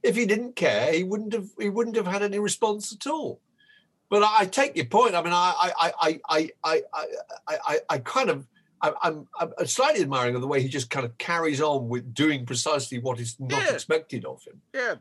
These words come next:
Speaker 1: Um, whether you approve of it or not. But it is interesting. And I can't think of anybody who was more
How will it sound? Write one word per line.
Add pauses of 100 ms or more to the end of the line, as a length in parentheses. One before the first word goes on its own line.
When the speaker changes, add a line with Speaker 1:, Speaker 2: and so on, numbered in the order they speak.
Speaker 1:
Um, (640)
whether
you
approve
of
it
or
not.
But
it
is
interesting. (240)
And
I
can't
think
of
anybody (520)
who
was
more